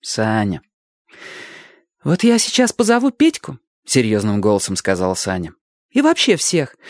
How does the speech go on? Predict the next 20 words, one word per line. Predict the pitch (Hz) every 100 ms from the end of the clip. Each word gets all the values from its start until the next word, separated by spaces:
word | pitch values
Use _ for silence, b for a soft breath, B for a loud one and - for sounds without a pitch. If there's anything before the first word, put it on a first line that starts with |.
| B B B
И | 208
мы | 233
встанем | 277 - 269 254
на | 240
колени | 240 240 294 254 170
и | 190
будем | 214 269 247
тебя | 220 247
уговаривать, | 247 247 233 208 175 156
чтобы | - 185 185
ты | 240
написал, | 226 220 214 - 160 135 _ _
потому | 151 170 202
что | - 196
считаем, | - 202 226 233 190 123
что | - 147
ты | - 233 233
поступаешь | - - 151 - 196 180
жестоко". | 170 185 - 202 190 - - _ _ _ _ _ _ _ _ _ _
"Сань, | - 123 117 90